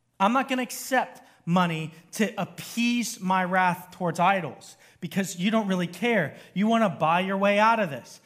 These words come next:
You're gonna invest in this a little bit to get out of something that's going on. And God goes, "I don't care about what, I care about why." Right? This is even Jesus' teaching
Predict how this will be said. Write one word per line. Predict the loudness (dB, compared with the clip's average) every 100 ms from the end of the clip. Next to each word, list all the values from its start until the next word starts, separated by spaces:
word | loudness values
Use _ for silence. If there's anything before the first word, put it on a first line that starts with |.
| _
You're | -4 0
gonna | 0 -2 -4
invest | -4 0 0 0 -2
in | -4
this | -2 -4
a | -2
little | 0 0
bit | 0 -2 -4 -12 _
to | -6
get | -2 0
out | 2 2
of | 0
something | -6 -8 -6 -6
that's | -8 -8
going | -8 -6
on. | -6 -6 -10 -14 -8
And | 0
God | 0 0
goes, | -2 -4
"I | 0 2
don't | 2 -2
care | -4 -4 0
about | 0 0 -2
what, | -4 -4
I | -10
care | -10 -10 -8
about | -6 -6 -6
why." | -8 -10 -16 _ _ _ _ _ _ _ _ _ _ _ _ _ _ _ _ _ _ 0
Right? | 0 0
This | -4
is | -2
even | 0 0 0
Jesus' | -2 -4 -6 -6 -8
teaching | -6 -6 -4 -6 -8